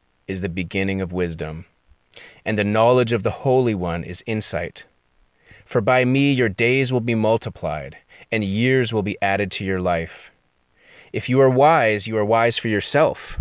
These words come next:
If you scoff, you alone will bear it. The woman Folly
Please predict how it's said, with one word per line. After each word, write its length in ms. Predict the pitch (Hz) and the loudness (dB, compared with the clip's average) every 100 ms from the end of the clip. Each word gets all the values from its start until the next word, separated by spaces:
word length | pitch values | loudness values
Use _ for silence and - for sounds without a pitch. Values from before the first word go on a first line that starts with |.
| - - - - _ _ _ | -2 -2 -10 -20 _ _ _
If 180 | - - | -10 -6
you 80 | 107 | -2
scoff, 800 | - - 135 135 82 - - - _ _ _ _ | -2 2 4 4 0 -4 -18 -20 _ _ _ _
you 300 | 92 113 127 | -4 2 4
alone 320 | 101 104 110 | 4 2 2
will 100 | 95 | 0
bear 240 | 90 92 90 | 0 0 0
it. 260 | - - - - _ _ _ _ _ _ _ _ _ _ _ _ _ _ - | -2 -8 -16 -20 _ _ _ _ _ _ _ _ _ _ _ _ _ _ -2
The 100 | 107 | 0
woman 360 | 117 139 127 | 2 4 2
Folly 880 | 113 - 160 170 170 113 90 85 87 | 0 0 4 6 6 4 2 -2 -6